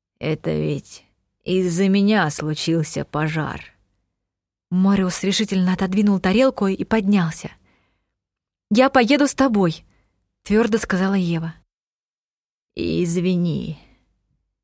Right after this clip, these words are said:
я не могу пока позволить тебе это». Ева изумленно вскинула брови. «Это еще почему?» Мориус улыбнулся. «Как твой лечащий врач,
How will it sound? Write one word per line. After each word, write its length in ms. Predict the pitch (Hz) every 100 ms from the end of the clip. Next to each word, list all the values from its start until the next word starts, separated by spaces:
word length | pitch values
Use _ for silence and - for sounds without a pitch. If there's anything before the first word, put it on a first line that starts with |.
| _ -
я 440 | 175 180 180 175
не 240 | 180 185 185
могу 440 | 196 202 185 156
пока 400 | 151 135 156 156
позволить 640 | 156 156 160 156 151 151 156
тебе 540 | - 160 160 156 156
это». 580 | - 151 - - - 147 - _ _ _ _ _ _ _ _ _ _ _ _
Ева 260 | 180 190 226
изумленно 480 | 208 185 180 220 214
вскинула 480 | - - 196 196
брови. 420 | 185 170 156 151 151 _ _ _ _ _ _ _ _ _ -
«Это 200 | 190 220
еще 340 | 233 - 226
почему?» 680 | 214 233 - 262 247 196 160 _ _ _ _ _ _ _
Мориус 480 | 196 214 226 226 -
улыбнулся. 680 | 214 190 190 180 160 - - _ _ _ _ _ _ _ _ _ _
«Как 400 | - - 156 190
твой 340 | - 151 160 151
лечащий 720 | 196 180 175 175 165 - 165
врач, 600 | 165 185 208 190 - -